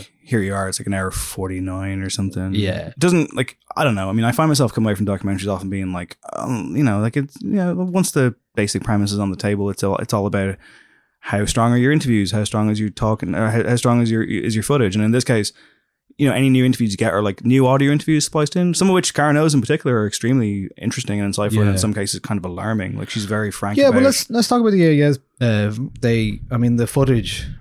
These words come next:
Speaker 2: obviously the iconic, uh, shots of her crying in the Maps video is kind of, uh, uh,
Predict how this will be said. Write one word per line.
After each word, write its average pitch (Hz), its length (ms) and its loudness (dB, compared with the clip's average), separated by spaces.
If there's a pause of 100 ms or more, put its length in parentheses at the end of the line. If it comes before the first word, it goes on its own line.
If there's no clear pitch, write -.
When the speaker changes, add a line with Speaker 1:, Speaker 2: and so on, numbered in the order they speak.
(140)
Speaker 2:
obviously 95 260 -6
the 90 100 -10 (120)
iconic, 95 460 -6 (140)
uh, 95 180 -8
shots 95 320 -6
of 92 80 -12
her 92 340 -6
crying 90 520 -6
in 87 320 -8
the 87 280 -10
Maps 87 320 -8
video 90 380 -6
is 90 340 -12 (540)
kind 90 160 -6
of, 95 160 -12 (120)
uh, 101 340 -10 (1120)
uh, 104 220 -6